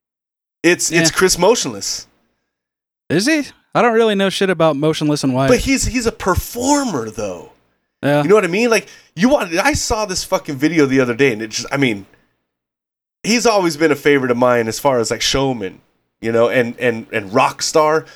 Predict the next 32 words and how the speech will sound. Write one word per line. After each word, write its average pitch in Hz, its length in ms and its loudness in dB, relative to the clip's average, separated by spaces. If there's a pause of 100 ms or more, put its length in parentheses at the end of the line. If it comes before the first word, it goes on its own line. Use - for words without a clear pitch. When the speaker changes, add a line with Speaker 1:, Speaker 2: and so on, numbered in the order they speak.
(140)
Speaker 1:
fucking 165 460 -2
Lenny 143 220 2
Kravitz. - 560 -4 (720)
Speaker 2:
Yeah, 139 320 0 (160)
for - 160 -8
Speaker 1:
And 170 100 2
I 196 100 2
Speaker 2:
sure. 196 80 -2
Speaker 1:
mean, 165 520 -2 (1400)
I 175 160 2
think 185 240 -6
most 156 320 2
everybody 135 580 2
nowadays 120 720 0
could 127 160 -10
watch 151 520 -2 (560)
anything, 156 640 0
like, 131 200 -6 (260)
watch 165 240 0
a 151 60 -4
good 165 340 2
quality 151 600 2
fucking 113 460 -6
live 147 460 2 (220)
Lenny 139 300 0
Kravitz 135 440 -6
performance. 117 520 -6 (260)
Watch 160 220 0
a - 20 -8
good 180 180 -2
live 135 600 -2
Prince - 640 -4